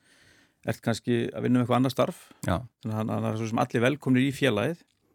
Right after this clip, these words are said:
Speaker 1: en áherslur félagsins eru á þá sem eru að starfa við fæið. Þannig að
Speaker 2: Já.
Speaker 1: við svona, og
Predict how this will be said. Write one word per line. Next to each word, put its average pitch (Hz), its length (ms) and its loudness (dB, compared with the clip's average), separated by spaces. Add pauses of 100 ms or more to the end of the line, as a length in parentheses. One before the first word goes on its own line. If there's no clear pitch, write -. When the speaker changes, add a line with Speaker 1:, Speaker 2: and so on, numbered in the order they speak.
(160)
Speaker 1:
en 113 280 -2
áherslur 139 560 0
félagsins 139 500 0
eru 143 240 0 (960)
á 135 80 -10
þá 120 140 2
sem 131 180 2
eru 127 140 0
að - 180 -6
starfa 127 460 -2 (220)
við 117 180 -4
fæið. - 320 -6 (500)
Þannig 104 140 -4
að - 20 -2
Speaker 2:
Já. 98 80 -2
Speaker 1:
við 101 80 -8
svona, 104 220 -8 (1300)
og - 180 -4